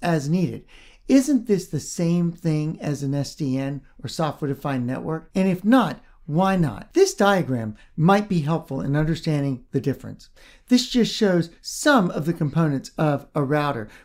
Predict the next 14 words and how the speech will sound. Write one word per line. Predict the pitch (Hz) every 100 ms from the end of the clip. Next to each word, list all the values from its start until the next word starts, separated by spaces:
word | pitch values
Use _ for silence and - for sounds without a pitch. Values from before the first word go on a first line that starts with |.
| -
particularly | 165 240 220 165 147 -
in | 160
the | 156
control | 156 127 190 185
plane | 185 139 123 110 - -
and | 156
in | 151
the |
path | 147 175 170 151
between | 147 - 185 185
the | 170
control | 143 - 151
plane | 143 147 139 135 - _ -
and | 170 160 156